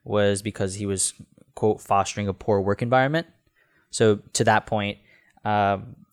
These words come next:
there's, there's speculation that that was likely what it was, um, specifically around the launch of five G, which is, you know, the, the Generation five, that, that new sort of thing that's coming down, down the line. And,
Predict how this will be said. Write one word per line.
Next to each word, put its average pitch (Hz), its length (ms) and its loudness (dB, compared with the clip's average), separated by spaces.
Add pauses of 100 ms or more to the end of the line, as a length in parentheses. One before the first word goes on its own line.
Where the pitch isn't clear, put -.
(720)
there's, 110 920 0 (140)
there's 117 160 0
speculation 107 480 0
that 98 140 -2
that 98 280 0
was 107 160 -4
likely 101 240 -2
what 101 140 0
it - 100 -4
was, 123 580 4 (360)
um, 101 440 0 (500)
specifically 110 560 -2
around 101 680 0 (420)
the 101 600 -4
launch 101 480 -4
of 98 340 0
five 101 320 0
G, 139 380 -8 (160)
which - 180 -10
is, 98 380 -4
you 101 100 -6
know, 95 220 -4
the, 98 220 4
the 101 100 -2
Generation 101 340 -2
five, 95 280 2
that, 101 120 0
that 101 140 0
new 98 400 -2 (320)
sort 107 160 -4
of 98 60 -2
thing 107 120 -2
that's 95 140 -2
coming 101 260 -4
down, 98 400 0
down 104 180 0
the 98 80 -2
line. 98 320 -2
And, 95 280 -6